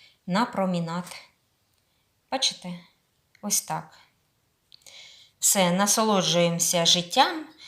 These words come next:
та дуже корисною ягодою. Можна їсти її, збирати без обмежень.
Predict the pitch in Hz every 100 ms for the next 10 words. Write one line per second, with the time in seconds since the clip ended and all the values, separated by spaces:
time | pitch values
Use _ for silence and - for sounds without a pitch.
0 | - _ 190 180 247 370 262 277 269 -
1 | _ _ - 180 262 - 220 214 208 190
2 | 165 165 160 160 160 160 175 - _ -
3 | - _ 185 208 190 185 170 180 285 -
4 | - 262 247 226 226 226 175 170 185 233
5 | 302 - 254 240 - 165 185 285 - 190
6 | 160 170 165 - 170 165